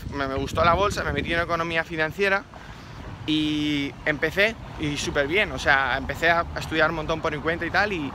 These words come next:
y al final, pues, ¿sabes? He, he logrado crear un método y, y, y poder ganar de la bolsa, entonces no importa la edad que tengas. De hecho, hay gente que ha hecho el curso con cincuenta y cinco, sesenta años y tranquilamente, o sea, eso no,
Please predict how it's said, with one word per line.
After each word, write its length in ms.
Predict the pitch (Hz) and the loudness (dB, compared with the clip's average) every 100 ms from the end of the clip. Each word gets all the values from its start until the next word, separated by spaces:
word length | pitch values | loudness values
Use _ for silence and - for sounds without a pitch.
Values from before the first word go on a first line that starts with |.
| - | -4
y 100 | 135 | 0
al 100 | 139 | 0
final, 320 | - 139 151 | 0 0 2
pues, 160 | 190 151 - - - - - | 2 -2 -4 -8 -8 -6 0
¿sabes? 340 | 175 151 - - | 2 2 -2 -2
He, 260 | 139 143 147 - - | 0 0 -2 -8 -2
he 100 | 147 | 0
logrado 720 | 156 156 156 160 165 170 147 - - - | 4 4 6 6 6 6 0 -6 -16 -4
crear 320 | - 151 151 170 | 4 8 8 8
un 120 | 156 | 2
método 500 | 165 170 175 165 165 | 2 4 4 4 2
y, 260 | 151 147 - | 0 -4 -6
y, 360 | 139 139 139 - | -6 -6 -6 -6
y 360 | 147 139 135 120 - - - - - - - - | -4 -4 -4 -8 -16 -18 -18 -18 -18 -18 -18 -2
poder 280 | 156 160 165 | 4 4 4
ganar 280 | 156 160 156 | 4 2 4
de 80 | |
la 100 | 151 | 4
bolsa, 300 | 143 226 - | 4 2 -2
entonces 480 | 135 131 175 165 - - - | -2 0 -2 -2 -6 -12 -10
no 140 | 147 165 | -2 -2
importa 400 | 185 175 - 160 | 0 -2 2 2
la 80 | 143 | 4
edad 180 | 147 | 4
que 100 | 143 | 2
tengas. 300 | 135 196 143 | -2 2 2
De 80 | 139 | 4
hecho, 160 | 160 190 | 2 2
hay 80 | 175 | 0
gente 420 | 180 175 180 160 - | 0 2 2 0 2
que 60 | |
ha 40 | 156 | 2
hecho 140 | 175 | 2
el 60 | 156 | -4
curso 320 | 170 175 170 | -4 0 0
con 180 | 156 143 - - - - | 0 -4 -8 -10 -10 -6
cincuenta 320 | 143 139 131 | 0 2 2
y 40 | 131 | 0
cinco, 400 | 165 160 165 160 | -2 0 2 0
sesenta 460 | 143 165 160 156 | -2 -4 4 6
años 320 | 156 175 180 - | 6 2 -4 -6
y 60 | 143 - | -8 -4
tranquilamente, 680 | 139 135 139 156 147 175 139 | -2 0 4 2 2 -4 -6
o 40 | |
sea, 200 | 123 131 | -2 0
eso 180 | 131 175 | 0 -2
no, 140 | 165 | -2